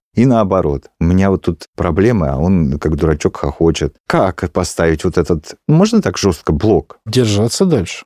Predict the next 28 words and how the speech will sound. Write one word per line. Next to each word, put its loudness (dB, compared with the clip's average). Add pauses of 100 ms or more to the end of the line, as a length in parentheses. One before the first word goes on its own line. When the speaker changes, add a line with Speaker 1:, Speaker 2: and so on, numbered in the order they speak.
(160)
Speaker 2:
В 0
одной 2
из -4
программ 2
я 2
говорил 0
о 0
том, -2
что -4
есть -2
такое 0
понятие 0
"санитарная 0
зона 2
психики". -8 (220)
То 2
есть 0
если 4
вы 2
понимаете, 2
что -8
человек -2
с -6
вами 2
не 2
совпадает 0
по 2
определённым 0